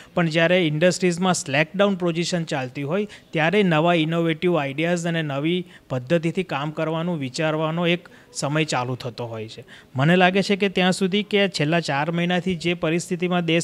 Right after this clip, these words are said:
અને જગત, દુનિયા આખી પસાર થઈ રહી છે, તો એમાં એક નવો ઇનોવેટિવ આઈડિયા, થોટ પ્રોસેસ મૂકવાનો પણ એક પ્રયત્ન છે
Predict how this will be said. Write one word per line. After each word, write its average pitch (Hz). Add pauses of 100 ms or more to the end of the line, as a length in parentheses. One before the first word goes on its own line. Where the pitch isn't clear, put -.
અને 175
જગત, 160 (500)
દુનિયા 165
આખી 175
પસાર 170
થઈ 170
રહી 175
છે, 185
તો 185
એમાં 185
એક 180
નવો 165
ઇનોવેટિવ 180
આઈડિયા, 160
થોટ 170
પ્રોસેસ 175
મૂકવાનો 180
પણ 180
એક 180
પ્રયત્ન 156
છે 160